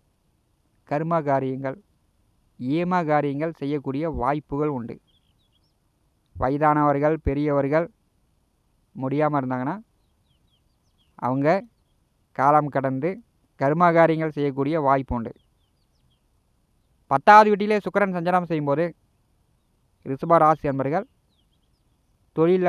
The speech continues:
வந்து கொஞ்சம் சோம்பல் ஏற்பட்டு அடிக்கடி வேலையில் லீவு போட்டு ரெஸ்ட் எடுக்கக்கூடிய நிலையும் உண்டு. சினிமா துறையில் இருக்கக்கூடியவர்கள், கலைத்துறையில் இருக்கக்கூடியவர்கள்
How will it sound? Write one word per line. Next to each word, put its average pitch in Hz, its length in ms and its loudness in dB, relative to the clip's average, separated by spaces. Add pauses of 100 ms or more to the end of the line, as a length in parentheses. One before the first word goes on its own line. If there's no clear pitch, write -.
வந்து 165 200 -2 (800)
கொஞ்சம் 139 260 -6
சோம்பல் 156 380 4
ஏற்பட்டு 135 340 -6 (1200)
அடிக்கடி 160 460 0
வேலையில் 156 360 2
லீவு 151 220 0
போட்டு 139 260 -4 (680)
ரெஸ்ட் 139 340 -4
எடுக்கக்கூடிய 143 460 -2
நிலையும் 131 260 -4
உண்டு. 131 160 -6 (1080)
சினிமா 214 240 6 (120)
துறையில் 180 280 2
இருக்கக்கூடியவர்கள், 151 680 0 (500)
கலைத்துறையில் 165 600 2
இருக்கக்கூடியவர்கள் 139 640 -2